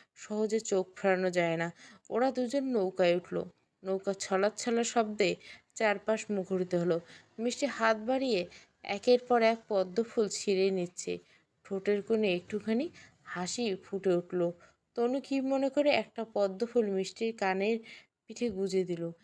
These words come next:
মিষ্টি আবেশে দু চোখ বুজে ফেলল। তনু পকেট থেকে ফোন বের করে ফটাফট মিষ্টির কতগুলো ছবি তুলে ফেলল।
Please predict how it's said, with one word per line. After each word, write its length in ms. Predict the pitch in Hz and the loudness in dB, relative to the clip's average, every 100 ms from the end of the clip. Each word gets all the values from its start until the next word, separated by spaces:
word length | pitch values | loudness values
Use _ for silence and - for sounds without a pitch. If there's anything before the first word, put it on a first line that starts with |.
| _ _ | _ _
মিষ্টি 440 | 180 190 185 - 214 180 - _ _ | -8 -6 -6 -4 -4 -4 -10 _ _
আবেশে 540 | - 180 185 196 - 269 330 - 208 | -6 -4 -4 -8 -6 -8 -8 -16 -10
দু 140 | 190 196 | -4 -4
চোখ 220 | 214 220 | 0 0
বুজে 340 | 175 - 180 185 | 0 -8 -6 -6
ফেলল। 300 | 185 175 170 170 - - _ - | -6 -6 -4 -6 -8 -20 _ -4
তনু 240 | 262 277 285 | -2 -2 0
পকেট 320 | 247 233 262 - | -2 0 -4 -4
থেকে 220 | 262 262 | -6 -6
ফোন 280 | - 233 233 233 | -4 -2 -2 2
বের 160 | 254 | 0
করে 240 | 247 240 185 | 2 0 0
ফটাফট 560 | 180 - 196 208 240 214 196 | -2 -8 -8 -6 -6 -6 -6
মিষ্টির 440 | 190 - 226 202 202 - - _ | -8 -6 -6 -6 -6 -18 -20 _
কতগুলো 440 | - 202 220 226 240 | -8 -4 -2 -2 -4
ছবি 380 | - 202 185 214 | -4 -2 0 0
তুলে 260 | 214 180 | 0 -2
ফেলল। 280 | 175 180 170 | -2 -2 -2